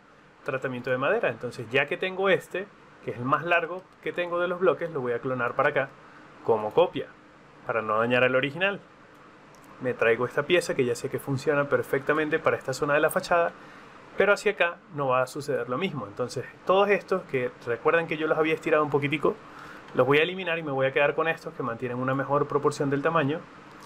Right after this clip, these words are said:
y los voy a clonar hacia acá dentro del mismo menú del elemento, y luego con el snapping otra vez vamos a colocarlos en posición.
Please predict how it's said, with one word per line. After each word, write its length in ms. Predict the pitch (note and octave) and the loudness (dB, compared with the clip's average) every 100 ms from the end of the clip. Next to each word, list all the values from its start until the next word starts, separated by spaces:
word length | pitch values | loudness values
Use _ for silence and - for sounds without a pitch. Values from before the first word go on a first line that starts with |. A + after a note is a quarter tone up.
| - - - | -20 -20 -12
y 60 | C#3+ | 0
los 140 | C3+ | 2
voy 140 | B2+ C3+ | 6 6
a 60 | |
clonar 340 | B2+ C3+ B2+ B2 | 4 0 0 -2
hacia 180 | - C#3+ | -2 -2
acá 180 | F#3+ - - - - - - - - - - | -4 -4 -16 -20 -20 -20 -20 -20 -20 -20 -2
dentro 400 | D3 D3+ D#3+ F3+ | 0 0 -2 -2
del 180 | D#3+ C#3 | 0 -2
mismo 280 | C#3+ D3 | -2 -4
menú 220 | D3+ C3+ C3 | -2 -2 0
del 160 | B2 | 2
elemento, 500 | B2+ D#3+ C#3+ C3 D#3+ - | 2 0 -4 -2 -2 -2
y 100 | C3 | -2
luego 240 | B2+ B2+ | 0 0
con 220 | B2+ A2+ | 0 -2
el 100 | A#2 | -2
snapping 500 | A2 C#3+ C#3+ D3+ D3+ - | -4 -2 -2 -2 -8 -6
otra 560 | A#2+ B2+ C#3+ D3+ - D#3+ | 0 2 4 2 2 2
vez 340 | C#3+ B2 - - - - - - - | 4 0 -6 -20 -20 -20 -20 -16 -6
vamos 220 | B2+ C3 | -4 -2
a 80 | C#3 | 2
colocarlos 460 | B2+ B2 B2 B2 | 4 4 2 0
en 80 | B2 | -4
posición. 440 | A#2 - A2+ - | -6 -8 -8 -10